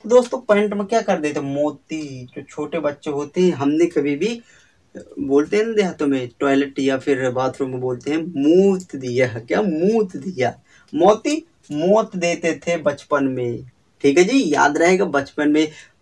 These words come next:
छोटे बच्चे होते तो मौत देते कहाँ, पैंट में, यानी पैंतीस, पैंट में मौत देते हैं। और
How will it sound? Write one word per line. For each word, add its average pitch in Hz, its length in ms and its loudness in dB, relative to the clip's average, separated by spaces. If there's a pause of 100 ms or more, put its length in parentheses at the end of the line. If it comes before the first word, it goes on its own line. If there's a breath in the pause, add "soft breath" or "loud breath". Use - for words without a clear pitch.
(120)
छोटे 151 280 0
बच्चे 139 300 -2
होते 143 280 4
तो 185 140 2
मौत 147 400 0
देते 160 300 0
कहाँ, 170 400 -6
पैंट 190 540 0
में, 220 240 0
यानी 214 160 0
पैंतीस, 269 600 4 (300 soft breath)
पैंट 185 280 4
में 233 140 6
मौत 170 380 2
देते 190 320 0
हैं। 220 100 0
और 170 380 -2